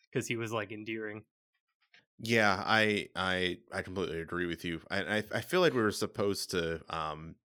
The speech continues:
Speaker 2: we were supposed to feel that way about
Speaker 1: Mm-hmm.
Speaker 2: their, their chemistry and their relationship, that it's kinda distant and cold. I mean, Mark wanted it to be that way.
Speaker 1: Mm-hmm.
Speaker 2: Or as we, as we come to find out, he was driving her <laughs> away.
Speaker 1: Yeah.
Speaker 2: Um,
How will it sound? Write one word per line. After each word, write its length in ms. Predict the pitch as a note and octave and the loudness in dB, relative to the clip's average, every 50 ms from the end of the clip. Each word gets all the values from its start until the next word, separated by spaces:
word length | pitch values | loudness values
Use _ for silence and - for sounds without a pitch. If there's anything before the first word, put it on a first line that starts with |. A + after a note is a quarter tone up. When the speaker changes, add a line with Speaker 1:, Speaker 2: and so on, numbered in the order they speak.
| _ _ - - | _ _ -12 -6
Speaker 2:
we 80 | G#2+ | -6
were 80 | G2+ F2 | -4 -4
supposed 340 | E2+ - - F#2+ F2 - - | -4 -2 0 0 0 0 -4
to 60 | D#2 | -10
feel 240 | - - D#2+ D#2+ D2+ | -6 -6 -4 -4 -2
that 200 | D2+ D#2 - D#2 | -4 -4 -4 -4
way 300 | D#2+ D#2+ D#2 D2+ D2+ - - - | -4 -4 -4 -4 -6 -10 -14 -14
about 260 | - D#2+ E2 E2 D#2+ - | -10 -4 -4 -4 -4 -2
Speaker 1:
Mm-hmm. 80 | C3+ | -2
Speaker 2:
their, 400 | E2 D#2+ D#2+ D#2 E2 D#2 D#2 E2+ _ - | -2 0 0 -2 -2 -4 -6 -12 _ -12
their 80 | - | -12
chemistry 460 | D#2+ - - F2 E2 D#2+ - - E2+ E2 | -10 -6 -6 -6 -6 -6 -6 -4 -4 -4
and 80 | D#2+ | -4
their 100 | E2 D#2+ | -4 -6
relationship, 600 | D#2+ D#2 E2 E2 D2+ D2+ F2+ E2 - F2 D#2+ - | -4 -4 -6 -6 -6 -8 -12 -10 -8 -8 -8 -6
that 120 | E2 D#2+ D#2+ | -6 -6 -6
it's 160 | E2 - - | -6 -8 -10
kinda 260 | - - F#2+ F#2 E2+ | -6 -2 -2 -2 -2
distant 500 | E2 D#2 E2+ E2 - - - F2+ E2+ - - | -4 -6 -8 -8 -6 -6 -6 -8 -8 -8 -12
and 80 | - D#2 | -16 -16
cold. 360 | - - E2+ E2 E2 E2+ - _ - - - - _ _ - | -8 -6 -4 -4 -4 -6 -6 _ -20 -20 -20 -20 _ _ -6
I 40 | - G#2+ | -2 0
mean, 80 | G2+ | 0
Mark 320 | G2+ G2 G2 G2+ F#2 - F2+ | 2 2 2 0 0 -2 -6
wanted 320 | E2 E2+ E2 F2 F#2 F#2+ | -6 -4 -2 0 2 2
it 120 | F#2 E2+ - | 2 0 0
to 60 | E2+ | -4
be 140 | E2 F2+ F2+ | -2 -2 0
that 300 | E2+ F2+ F2+ F2+ - F2 | 0 0 0 0 0 0
way. 320 | F#2 F2+ F#2 G2+ G#2 - _ _ _ _ _ _ _ _ _ _ _ _ _ _ _ - - | 0 0 0 0 -2 -4 _ _ _ _ _ _ _ _ _ _ _ _ _ _ _ -12 -10
Speaker 1:
Mm-hmm. 240 | B2 A2 A#2 A2 G#2 _ _ _ _ - - | -8 -8 -8 -8 -10 _ _ _ _ -2 0
Speaker 2:
Or 100 | F#2+ F2+ | 2 2
as 140 | F2 E2 - | 2 0 -2
we, 140 | F2 E2+ - | -6 -6 -4
as 160 | E2+ E2+ D#2 | -4 -4 -4
we 100 | F2 E2 | -6 -10
come 200 | D#2 - F#2 F2 | -8 -8 -8 -6
to 60 | D#2+ D#2 | -8 -8
find 320 | - F2 E2+ E2 E2 D#2+ | -6 -4 -4 -4 -2 -2
out, 180 | D#2+ E2 D#2 C2+ | -2 -2 -4 -6
he 140 | E2 E2+ | -8 -12
was 240 | D#2+ D#2+ D#2 D#2+ D#2+ | -12 -12 -14 -12 -8
driving 360 | - D#2+ D#2 D#2 D#2 E2 E2 D#2+ | -4 -2 0 0 -2 -2 -4 -4
her 140 | F#2+ F2+ F2+ | -2 -2 0
<laughs> 20 | |
away. 180 | F#2 F2+ F2+ - - B2+ A#2+ - D3+ D3 - - D3+ - _ _ - - - - - - - - | 0 -2 -2 -2 -2 -2 0 2 0 0 0 0 -6 -6 _ _ -18 -16 -14 -14 -16 -16 -12 -4
Speaker 1:
Yeah. 220 | - F#2 F2+ F2 E2+ | -2 0 0 0 0
Speaker 2:
Um, 240 | E2 E2 E2 E2 | -2 -4 -8 -10